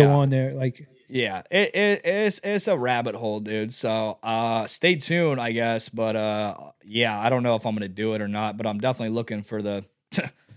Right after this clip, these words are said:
Speaker 2: free content coming in my way. Uh,
Speaker 1: That, that's a plus if you look at it that way, honestly. Getting some, you know, free content. You gotta work with your own content.
Speaker 2: Last thing here.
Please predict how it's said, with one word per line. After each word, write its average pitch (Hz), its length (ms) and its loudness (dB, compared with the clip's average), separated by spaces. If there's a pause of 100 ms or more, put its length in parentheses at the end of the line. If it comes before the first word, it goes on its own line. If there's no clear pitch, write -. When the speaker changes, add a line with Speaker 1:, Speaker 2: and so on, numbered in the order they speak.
(320)
Speaker 2:
free 117 280 -4
content 127 520 -4
coming 127 240 -4
in 131 140 0
my 120 200 -2
way. 117 500 -6 (300)
Uh, - 600 -16
Speaker 1:
That, 247 280 8
that's 285 200 8
a 262 60 6
plus 285 380 6
if 175 100 8
you 175 80 8
look 190 180 8
at 175 80 6
it 147 60 2
that 180 180 6
way, 151 100 8
honestly. 143 460 4
Getting 139 340 2
some, 131 300 0
you 135 80 4
know, 127 200 2
free 139 340 0
content. 135 680 0 (1000)
You 131 100 0
gotta 123 140 2
work 123 300 0
with 127 180 -2
your 127 140 -2
own 123 140 -2
content. 139 480 -6 (2000)
Speaker 2:
Last 165 400 6
thing 165 200 6
here. 139 340 4